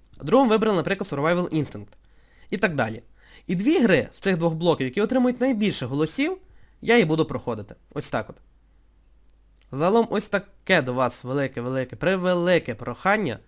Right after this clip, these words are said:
Загалом посилання на цю групу буде в описі до відео, тому що в мене немає партнерки, я ще не можу робили-, робити зовнішні анотації. Так що в описі до відео буде, м, посилання на цю групу. Будь ласка, допоможіть мені вибрати, що грати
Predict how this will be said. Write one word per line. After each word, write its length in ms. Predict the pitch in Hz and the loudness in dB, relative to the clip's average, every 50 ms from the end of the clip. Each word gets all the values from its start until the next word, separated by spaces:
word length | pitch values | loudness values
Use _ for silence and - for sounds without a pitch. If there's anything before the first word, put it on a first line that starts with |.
| _ - - | _ -14 -8
Загалом 420 | 120 135 143 160 170 190 196 185 | -4 -2 0 2 2 2 0 0
посилання 680 | 190 185 - 202 202 208 196 180 156 139 127 117 113 - - _ | 0 -2 -2 0 0 2 2 2 2 0 0 -2 -4 -8 -12 _
на 160 | - 135 135 | -6 -6 -6
цю 160 | 131 - 170 | -2 -2 -2
групу 240 | 165 160 165 131 123 | 0 0 -2 -2 -2
буде 200 | 131 147 151 151 | -2 -2 0 0
в 120 | 151 143 165 | 0 0 0
описі 280 | 165 139 135 - 151 | 0 -2 -2 -6 -6
до 100 | 135 143 | -6 -2
відео, 220 | 170 220 202 190 143 | -2 0 0 0 -2
тому 200 | - 143 156 143 | -2 -4 -4 -4
що 120 | - 156 | -4 -4
в 20 | |
мене 140 | 160 156 151 | -2 -2 -2
немає 240 | 156 165 170 156 151 | -2 -2 -2 -2 -2
партнерки, 500 | - - 135 - - 190 208 220 - 143 | -2 -4 -6 -4 -2 -2 -2 -2 -2 -4
я 80 | 139 139 | -4 -4
ще 120 | - 143 | -6 -6
не 60 | 143 | -4
можу 260 | 147 165 175 160 147 | -2 -2 0 0 -2
робили-, 340 | 139 139 139 160 165 160 - - - | -2 -2 -2 0 0 0 -2 -2 -6
робити 400 | 131 127 139 151 180 185 - 139 | -8 -6 -4 -2 -2 -2 -2 -2
зовнішні 380 | 127 170 180 185 - - 165 | -2 -2 -2 -2 -2 -4 -4
анотації. 640 | - 135 143 139 139 147 135 123 - - 107 107 104 - - - - - - - - | -4 -4 -6 -4 -2 -2 -2 -4 -4 -8 -12 -14 -14 -18 -20 -20 -20 -20 -20 -18 -8
Так 160 | - 143 147 | -6 -6 -4
що 120 | - 151 156 | -2 0 0
в 40 | 180 | 0
описі 280 | 185 170 165 - 160 | 0 0 -2 -4 -4
до 100 | 147 151 | -4 0
відео 280 | 151 151 127 120 117 113 | 0 0 0 0 -2 -2
буде, 280 | 120 127 120 120 110 104 - - - - - - - - - - | -4 -4 -4 -4 -6 -6 -10 -16 -20 -20 -20 -20 -20 -20 -14 -10
м, 260 | - 120 120 117 113 - | -8 -6 -6 -6 -6 -6
посилання 460 | - 120 - 147 151 147 139 131 123 | -8 -8 -6 -4 -2 -2 -2 -2 -2
на 300 | 123 123 120 120 120 113 | -2 -2 -2 -2 -2 -4
цю 200 | - - 147 135 - - - | -6 -6 -8 -8 -8 -10 -10
групу. 420 | - 113 127 135 175 220 - - 135 | -8 -6 -2 0 0 0 0 -2 -4
Будь 180 | 139 165 165 | -4 -4 0
ласка, 400 | 202 190 175 160 - - 113 104 - - _ - _ - - | 2 2 0 0 -2 -6 -8 -8 -10 -14 _ -20 _ -16 -10
допоможіть 500 | - 131 127 151 160 160 175 262 254 208 | -8 -6 -4 -2 0 2 2 2 2 2
мені 160 | 165 160 156 | 0 0 0
вибрати, 380 | 131 135 127 120 110 - - - - - - - | 0 0 -2 -2 -6 -10 -12 -16 -20 -20 -20 -20
що 220 | - - - 147 | -10 -6 -4 -4
грати 300 | 131 131 123 107 - - | -2 -2 -4 -4 -6 -10